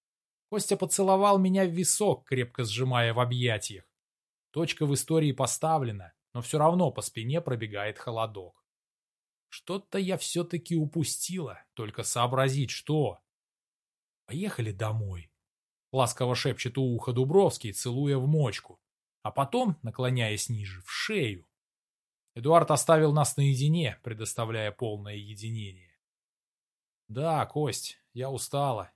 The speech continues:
и хочу просто завалиться спать». Игриво потираюсь попой, а его полувозбужденный член. На улице стало прохладно,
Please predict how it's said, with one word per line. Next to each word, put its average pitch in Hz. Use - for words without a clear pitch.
и 104
хочу 120
просто 156
завалиться 107
спать». -
Игриво 131
потираюсь 123
попой, 175
а 107
его 120
полувозбужденный 113
член. 98
На 110
улице 190
стало 180
прохладно, 139